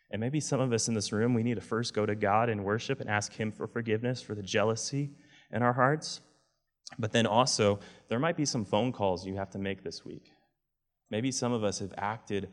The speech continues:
on jealousy and made someone else's life really hard, and we need to make it right. And we need to go to them.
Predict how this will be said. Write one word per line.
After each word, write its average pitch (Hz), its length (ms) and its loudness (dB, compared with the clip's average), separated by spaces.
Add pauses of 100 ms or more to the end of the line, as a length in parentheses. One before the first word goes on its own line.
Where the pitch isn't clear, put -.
(220)
on 98 240 -6
jealousy 110 640 -2 (220)
and 95 160 -6
made 110 240 -2
someone 98 320 -2
else's 98 400 -2
life 87 300 -4
really 98 220 0
hard, 104 420 -2 (420)
and 95 180 -6
we 110 160 -2
need 117 280 -4
to 87 200 -8 (600)
make 98 440 -6
it - 100 -10
right. 80 440 -14 (680)
And 95 80 -10
we 107 120 -6
need 120 140 -4
to 117 80 -4
go 98 220 -4
to 101 80 -6
them. 101 280 -6